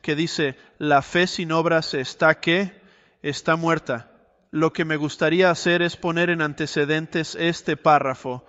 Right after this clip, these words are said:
Si no entiendes este trasfondo, serás arrastrado a todo tipo de confusión con respecto a lo que está enseñando, porque la mayoría de la gente, de hecho,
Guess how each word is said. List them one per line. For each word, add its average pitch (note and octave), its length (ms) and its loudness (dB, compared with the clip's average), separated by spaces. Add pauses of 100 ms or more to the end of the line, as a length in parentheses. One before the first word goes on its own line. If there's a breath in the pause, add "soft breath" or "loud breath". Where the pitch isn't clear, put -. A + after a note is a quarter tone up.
(280 soft breath)
Si - 220 -6
no E3 160 0
entiendes E3+ 600 -2
este D#3+ 280 -4
trasfondo, C#3+ 800 -4 (240 soft breath)
serás D3+ 520 2
arrastrado D3 720 0
a C3+ 220 -2
todo D#3+ 240 -2
tipo E3 380 -4
de C#3 100 -6
confusión C#3+ 720 -6 (220 loud breath)
con D3 220 -8
respecto D#3+ 580 -4
a D3 40 0
lo C#3+ 140 -2
que C#3+ 100 -8
está D#3 300 -2
enseñando, C#3 800 -4 (480 soft breath)
porque D3 300 -4
la C#3 120 0
mayoría C#3 520 -2
de C#3+ 100 -2
la B2+ 120 -2
gente, D3 580 -8 (240)
de C#3 260 0
hecho, C3+ 380 -6